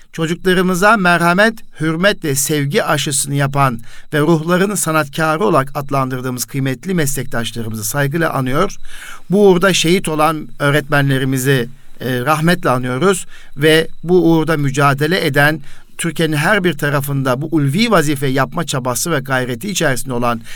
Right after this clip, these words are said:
eğitimcilerimizi, öğretmenlerimizi, yöneticilerimizi tebrik ediyor ve bir sonraki Eğitim Dünyası programında yine güzel insanlarla, güzel birliktelikle gerçekleştirmek üzere.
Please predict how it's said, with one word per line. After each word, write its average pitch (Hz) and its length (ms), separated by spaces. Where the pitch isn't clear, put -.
eğitimcilerimizi, 139 760
öğretmenlerimizi, 139 840
yöneticilerimizi 143 640
tebrik 165 320
ediyor 170 420
ve 165 160
bir 190 120
sonraki 151 340
Eğitim 147 280
Dünyası 139 360
programında 131 680
yine 143 300
güzel 123 340
insanlarla, 123 840
güzel 151 380
birliktelikle 135 580
gerçekleştirmek 139 840
üzere. 131 420